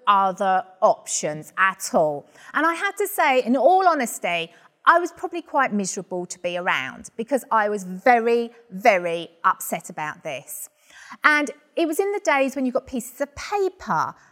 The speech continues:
about houses, and I can remember reading them, them going, "No, no." And in my dialogue, uh, it was like, "Not like Crofton Lane, not as nice bedrooms for the boys. <gasps> The garden wouldn't be good for the boy.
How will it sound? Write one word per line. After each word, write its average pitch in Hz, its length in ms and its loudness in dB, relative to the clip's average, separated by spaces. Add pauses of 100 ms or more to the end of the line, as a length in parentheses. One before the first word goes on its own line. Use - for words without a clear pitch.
(160)
about 190 300 -2
houses, 143 760 -10
and 214 120 -2
I 208 60 0
can 233 140 -6
remember 220 220 -2
reading 233 340 -4
them, 220 300 -6
them 208 380 -6
going, 208 220 -4 (600)
"No, 269 760 0 (1160)
no." 294 960 2 (160)
And 294 120 2
in 339 100 2
my 320 140 0
dialogue, 302 500 2
uh, 202 120 -4 (120)
it 247 140 0
was 233 120 -4
like, 247 180 2 (540)
"Not 247 220 4
like 214 220 -2
Crofton 220 520 -8
Lane, 190 600 -6 (240)
not 208 240 0
as - 120 -8
nice 190 380 -4
bedrooms 180 580 -6
for 208 100 -12
the 180 120 -12
boys. 170 600 -10
<gasps> - 300 -4
The 320 60 -4
garden 294 580 0
wouldn't 240 200 -4
be 226 100 -4
good 214 220 -6
for - 160 -12
the 208 120 -10
boy. 202 280 -6